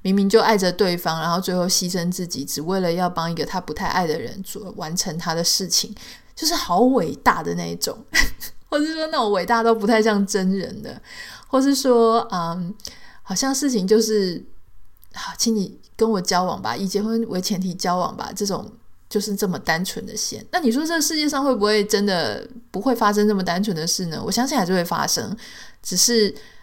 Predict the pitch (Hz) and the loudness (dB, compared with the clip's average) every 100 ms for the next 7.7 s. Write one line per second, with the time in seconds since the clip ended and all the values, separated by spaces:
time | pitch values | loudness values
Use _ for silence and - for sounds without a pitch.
0 | - 175 180 92 - 254 233 175 185 - | -12 -8 -6 -6 -2 0 0 0 -2 -2
1 | 180 - - 180 - - - - - - | -4 -4 -4 -4 -4 -8 -10 -12 -12 -14
2 | - - - - - 339 311 202 202 262 | -14 -14 -16 -14 -10 -6 0 2 2 2
3 | - 247 170 202 196 202 185 190 160 165 | 2 2 2 0 2 0 0 0 2 0
4 | 170 - 165 - - - 262 - - - | 0 -2 -4 -4 -6 -12 -16 -18 -18 -18
5 | - - 320 320 311 262 262 - 214 233 | -18 -6 -4 0 0 0 -2 -6 -4 -4
6 | 202 170 165 214 190 190 180 180 190 165 | -2 -4 -2 -4 -4 -4 -4 -4 -6 -8
7 | 180 143 151 - - - - | -8 -8 -8 -10 -12 -14 -14